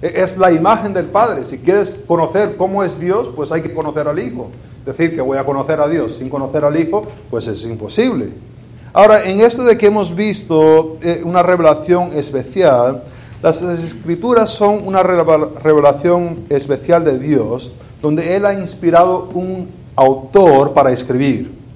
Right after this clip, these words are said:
Y, y el libro de Jonás es una revelación especial donde,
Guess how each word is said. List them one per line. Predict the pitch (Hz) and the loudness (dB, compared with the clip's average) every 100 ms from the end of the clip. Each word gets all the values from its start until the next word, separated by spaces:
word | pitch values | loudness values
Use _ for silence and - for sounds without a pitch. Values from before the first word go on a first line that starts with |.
| - - - - - - | -20 -20 -20 -20 -20 -12
Y, | 175 190 185 | -8 -8 2
y | 190 | 4
el | 185 | 4
libro | 233 262 254 | 0 0 0
de | 208 | 0
Jonás | 196 190 196 165 165 - | 0 2 4 4 2 0
es | 185 190 | -2 2
una | 208 | 2
revelación | 190 175 160 165 196 196 | 4 4 2 2 -2 0
especial | 170 170 165 160 202 214 208 | -2 2 0 2 6 6 6
donde, | 175 175 165 156 156 | 2 0 -2 -4 -6